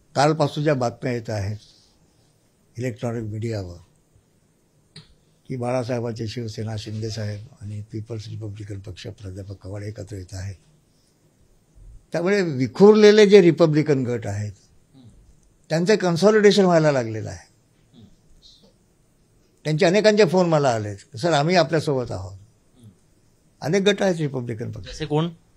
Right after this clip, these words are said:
Speaker 1: मला माहिती आहे अनेक गट, ते नाव घ्यायची गरज नाही आहे. मेजर जे गट आहेत.
Speaker 2: पण मग असा प्रयत्न शरद पवार सुद्धा करतायत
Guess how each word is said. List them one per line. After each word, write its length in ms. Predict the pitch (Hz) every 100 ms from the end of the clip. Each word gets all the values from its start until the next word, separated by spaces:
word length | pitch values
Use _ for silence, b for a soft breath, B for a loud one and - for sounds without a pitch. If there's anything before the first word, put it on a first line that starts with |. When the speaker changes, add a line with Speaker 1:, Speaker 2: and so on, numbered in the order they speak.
| _ _ _ _ _ _ _ _ _ _ _ _ _
Speaker 1:
मला 180 | 160 165
माहिती 300 | 185 160 123
आहे 100 | 104
अनेक 220 | 95 101
गट, 60 | 98 - _ _ _ - 120 107
ते 60 | 127
नाव 220 | 127 131
घ्यायची 240 | 127 127 127
गरज 380 | 113 117 107
नाही 120 | 101 95
आहे. 220 | 87 98 _ _ _ _ 143 120 - _ _ _ _ _ _ _ _ _ _ -
मेजर 320 | 135 151 202
जे 160 | 190 180
गट 260 | 147 139
आहेत. 280 | 123 110 107
Speaker 2:
पण 240 | - - 160
मग 80 |
असा 240 | 139 - 160
प्रयत्न 360 | 160 151 165
शरद 260 | 165 151 160
पवार 300 | 165 165 170
सुद्धा 260 | 156 156 151
करतायत 400 | 131 117 107